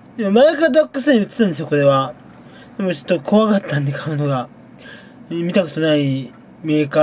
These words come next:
ー、メーカーっていうか見たことない側だったんでね。商品だったんで。サバイバーか。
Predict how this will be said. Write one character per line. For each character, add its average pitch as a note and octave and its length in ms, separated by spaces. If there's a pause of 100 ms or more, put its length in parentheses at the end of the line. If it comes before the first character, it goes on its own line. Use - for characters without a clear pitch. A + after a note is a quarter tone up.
(140)
ー、 A#2 40
メ D#3 140
ー E3 80
カ E3+ 80
ー D#3 40
っ - 60
て E3 60
い D3+ 40
う D3+ 40
か D#3 40
見 E3+ 80
た E3+ 100
こ C#3+ 80
と D#3 80
な D3+ 120
い B2+ 240 (2250)
側 D3+ 180
だ D3+ 60
っ C#3+ 60
た A2+ 160
ん A2+ 60
で A2 60
ね。 A#2+ 320 (260)
商 D#3 220
品 C3+ 100
だ B2 60
っ - 40
た A#2+ 140
ん A2+ 100
で。 A2+ 300 (1080)
サ - 240
バ G3+ 160
イ G#3 80
バ D#3+ 220
ー C#3 40
か。 C3 720